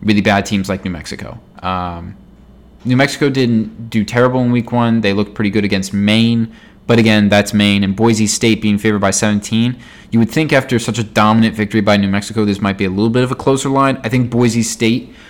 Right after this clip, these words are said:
uh, showed that they have, um, they have some life at least. They didn't look great against Oregon State, but again, I, I think Oregon State's just a, tr-, a program that's trending in the right direction in the Pac-twelve.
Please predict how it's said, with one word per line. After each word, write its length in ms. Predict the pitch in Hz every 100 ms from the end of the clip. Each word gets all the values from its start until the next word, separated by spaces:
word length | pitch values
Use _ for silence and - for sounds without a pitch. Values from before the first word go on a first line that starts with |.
| -
uh, 260 | - 110 104
showed 400 | 98 - 123 123
that 160 | 117 101
they 160 | 113
have, 680 | 113 - 117 120 123 117 - - - -
um, 640 | 107 104 98 98 101 98 - - -
they 540 | 113 - 110 127 123
have 560 | 117 139 139 135 131 -
some 340 | - - 135 135
life 260 | 123 143
at 100 | -
least. 480 | 135 151 147 - -
They 120 | 110
didn't 180 | 123 127
look 120 | 123
great 200 | 131 131
against 320 | 127 127 123
Oregon 260 | 131 123 123
State, 400 | 120 131 127 123
but 120 | 110
again, 520 | 107 101 110 110 110 -
I, 400 | - - 113 117
I 20 |
think 220 | 113 120
Oregon 260 | 113 110 101
State's 300 | - 107 101
just 320 | - 98 - -
a, 60 |
tr-, 180 | 107 - -
a 80 |
program 360 | 101 110 101 95
that's 180 | 90 -
trending 320 | - 101 95
in 80 | 90
the 60 |
right 200 | 90 90
direction 420 | - 95 87 - 87
in 40 |
the 100 | 87
Pac-twelve. 560 | - 87 - 82 71